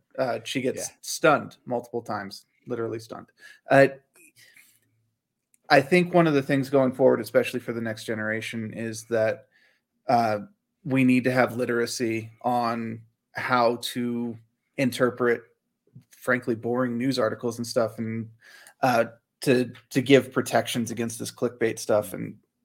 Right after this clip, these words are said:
Speaker 1: I, I don't know what the solution is,
Speaker 2: Yeah.
Speaker 1: unfortunately, but as long as, uh, everything is driven by S E O and formulas and click retentions, you're
Speaker 2: Yeah, but
Speaker 1: gonna keep getting
Speaker 2: Yeah.
Speaker 1: stuff like this.
Speaker 2: And also as well, and I mean, it's, in it's a horrible way, really, but, um, negativity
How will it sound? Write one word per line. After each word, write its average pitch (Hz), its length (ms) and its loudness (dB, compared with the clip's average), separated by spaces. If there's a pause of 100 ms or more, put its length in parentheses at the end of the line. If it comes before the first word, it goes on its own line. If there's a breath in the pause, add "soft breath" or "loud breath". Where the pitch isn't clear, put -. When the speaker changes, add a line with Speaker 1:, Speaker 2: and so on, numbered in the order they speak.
(440)
Speaker 1:
I, 131 340 6
I 147 120 10
don't 127 360 6
know 110 140 2
what 110 200 -4
the 107 80 -14
solution 110 480 -6
is, 113 140 -6
Speaker 2:
Yeah. 120 60 -4
Speaker 1:
unfortunately, 117 500 -4
but 120 340 2 (500 loud breath)
as 143 220 10
long 170 380 10
as, 156 680 2 (120)
uh, 131 240 6
everything 147 440 4
is 139 100 0
driven 139 600 0
by 131 580 6 (200)
S 127 240 0
E 135 140 0
O 147 340 4
and 117 200 -6
formulas 139 640 0
and 113 420 -6 (220)
click 139 240 -2
retentions, 143 600 -2 (240 loud breath)
you're 160 120 -2
Speaker 2:
Yeah, - 60 6
but - 140 4
Speaker 1:
gonna - 100 -2
keep 135 200 -2
getting 120 180 -2
Speaker 2:
Yeah. 110 60 -10
Speaker 1:
stuff 110 180 -4
like 110 140 -8
this. 113 260 -6
Speaker 2:
And 196 140 10
also 254 220 6
as - 60 -4
well, 196 180 8
and 120 100 0
I 123 60 2
mean, 139 180 4
it's, 131 240 0
in 120 160 -6
it's 117 120 -10
a - 40 -14
horrible 139 320 -2
way, 110 160 -4
really, 123 320 -4
but, 113 260 -8
um, 120 240 -4
negativity 131 720 -8